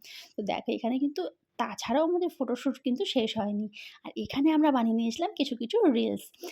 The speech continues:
এই বড় মেয়েরা কিন্তু আমাদের এই রিলসগুলো বানিয়ে দিয়েছিল। তো সেই জন্যে আমরাও একটু রিলস করতে বেশ ভালোই আমাদের লাগে। তো, আ, ভীষণ মজা হয়েছে আজকের এই দিনটাতে।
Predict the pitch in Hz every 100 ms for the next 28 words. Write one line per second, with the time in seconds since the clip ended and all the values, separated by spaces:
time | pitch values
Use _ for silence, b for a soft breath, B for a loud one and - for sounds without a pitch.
0 | B - 107 202 208 226 214 214 240 254
1 | 262 254 403 233 208 208 196 196 - 233
2 | 453 587 B - 262 226 180 - - 226
3 | - _ - 208 226 208 214 214 208 208
4 | 226 233 233 233 226 220 - 240 - 247
5 | 214 240 - 190 226 240 226 226 220 233
6 | 214 233 427 _ _ _ _ _ - 226
7 | 220 214 226 - _ _ _ _ _ _
8 | _ - B B B B B _ 226 214
9 | 208 208 240 233 - 262 254 254 254 247
10 | 226 233 277 220 208 - 226 226 202 208
11 | 202 202 196